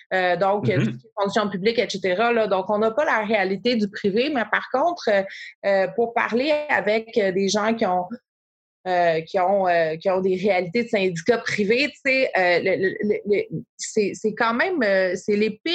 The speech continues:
Speaker 1: M E, là, de, de quelques dizaines d'employés, euh, c'est pas toujours les plus faciles à syndiquer, c'est pas toujours ceux qui sont le plus ouvertes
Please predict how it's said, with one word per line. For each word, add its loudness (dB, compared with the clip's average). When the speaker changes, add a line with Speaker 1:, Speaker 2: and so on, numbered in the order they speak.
Speaker 1:
M 2
E, 2
là, 2
de, 0
de 0
quelques 0
dizaines 0
d'employés, 0
euh, 2
c'est -2
pas 2
toujours 0
les 0
plus -4
faciles 0
à 2
syndiquer, -2
c'est 0
pas 0
toujours 0
ceux -2
qui -10
sont 2
le 0
plus 0
ouvertes -2